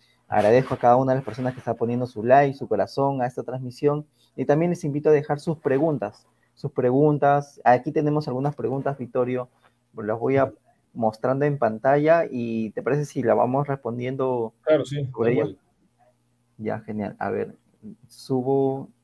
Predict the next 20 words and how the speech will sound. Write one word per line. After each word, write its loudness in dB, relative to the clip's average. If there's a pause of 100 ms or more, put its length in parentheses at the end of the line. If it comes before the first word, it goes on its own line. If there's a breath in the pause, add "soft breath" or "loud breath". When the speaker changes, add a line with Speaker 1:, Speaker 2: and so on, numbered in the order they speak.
(200)
Speaker 1:
del -8
inicio. -8
Primero -4
aquí -6
tenemos -2 (460)
algunos -2
saluditos 2
que -6
tuvimos -4
del -4
inicio. 0
Krisha, -2 (500)
buenas -2
noches, 2
¿cómo -6
estás, 0
Walter? 6 (640)
Toñito, 2
¿cómo -4
estás? -2